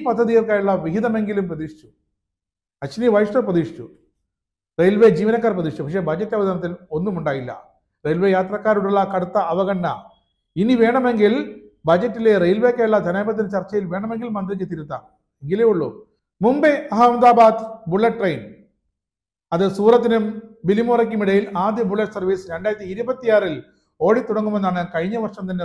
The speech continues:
റെയിൽവേ മന്ത്രാലയം പ്രഖ്യാപിച്ചത്. എന്നാൽ ഇന്ത്യയുടെ ഈ അഭിമാന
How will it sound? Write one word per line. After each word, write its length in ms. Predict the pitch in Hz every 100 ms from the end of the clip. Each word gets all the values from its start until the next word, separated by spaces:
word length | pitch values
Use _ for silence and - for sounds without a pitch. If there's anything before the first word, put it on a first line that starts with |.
| 156
റെയിൽവേ 220 | 185 208
മന്ത്രാലയം 360 | 190 180 170 165
പ്രഖ്യാപിച്ചത്. 480 | 143 - 160 143 135 143
എന്നാൽ 240 | 185 165 208 - _ _ _
ഇന്ത്യയുടെ 400 | 143 175 202 196 185 190
ഈ 40 | 247 196
അഭിമാന 340 | 185 240 247